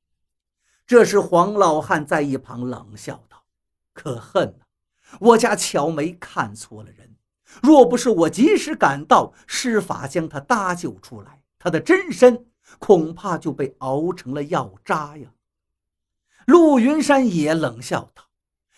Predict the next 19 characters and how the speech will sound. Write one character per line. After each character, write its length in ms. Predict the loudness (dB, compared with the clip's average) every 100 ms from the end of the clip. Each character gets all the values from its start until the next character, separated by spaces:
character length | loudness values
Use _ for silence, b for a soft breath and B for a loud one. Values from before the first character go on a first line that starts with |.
| _
：“是 380 | -12 -10 -4 -2
你 160 | -4 -6
这 120 | -10
个 120 | -8
老 340 | -8 -10 -8
树 300 | -10 -8 -6
精 280 | -4 -2 -2
骗 440 | -6 0 2 2 -2
了 100 | -14
我， 100 | _ _ B B
让 260 | 4 4 8
我 160 | 6
娶 420 | 6 0 -10 -4 -4
了 120 | -2
这 100 | -4
个 100 | -6
丑 300 | -4 -6 -4
八 240 | -2 0
怪。” 300 | 4 2 2